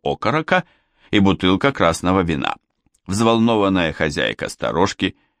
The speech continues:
не пожалела ради такого праздника даже единственную скатерть. Через полчаса, после нескольких полных кружек, Клод сделалась на редкость словоохотливой,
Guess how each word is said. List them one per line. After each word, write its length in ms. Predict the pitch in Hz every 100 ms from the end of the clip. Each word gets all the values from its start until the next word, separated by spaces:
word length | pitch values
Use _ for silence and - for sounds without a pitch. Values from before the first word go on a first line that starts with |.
| _
не 120 | -
пожалела 640 | 131 147 143 143 143 123 110
ради 240 | 98 92
такого 400 | 87 80 90 82
праздника 520 | 82 87 90 85 80
даже 320 | 76 80 87 -
единственную 800 | 87 85 78 82 - 87 92 101
скатерть. 680 | - 53 50 - - - - _ _ _ _
Через 300 | - 104 101
полчаса, 760 | - 101 92 - 71 - 107 120
после 400 | 92 87 92 90
нескольких 640 | 90 85 80 76 80 -
полных 440 | 80 78 73 71
кружек, 440 | - 127 165 180 - _ _ _ _ _
Клод 380 | - 123 156 160
сделалась 640 | 123 110 123 131 135 131 -
на 180 | 117 120
редкость 440 | 90 80 87 80
словоохотливой, 1080 | 82 80 73 69 - 76 90 90 104 135